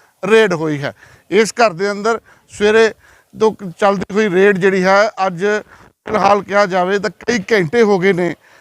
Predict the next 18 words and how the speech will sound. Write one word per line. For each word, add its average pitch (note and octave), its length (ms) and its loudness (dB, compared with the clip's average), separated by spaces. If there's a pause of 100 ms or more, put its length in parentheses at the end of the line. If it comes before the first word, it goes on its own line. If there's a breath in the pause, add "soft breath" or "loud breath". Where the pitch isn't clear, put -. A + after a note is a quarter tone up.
(140 soft breath)
ਰੇਡ G#3 260 2
ਚੱਲਦੀ D#3 320 -4
ਨੂੰ, D#3+ 100 -6
ਜਿੱਥੇ A3 240 0
ਸਾਬਕਾ G3 720 0 (360 soft breath)
ਉਪ G#3 140 -10
ਮੁੱਖ A#3 220 -6
ਮੰਤਰੀ, B3 420 -4 (340 soft breath)
ਸਾਬਕਾ G#3+ 600 0
ਮੰਤਰੀ, G#3+ 520 -6 (440 soft breath)
ਸੁ-, G#3 220 -4
ਸਾਬਕਾ G#3 380 0
ਉਪ A3+ 80 0
ਮੁੱਖ A3 260 -8
ਮੰਤਰੀ A#3 600 -4
ਸੁਖਜਿੰਦਰ F#3+ 520 0
ਸਿੰਘ A#3 260 -6
ਰੰਧਾਵਾ G3 520 2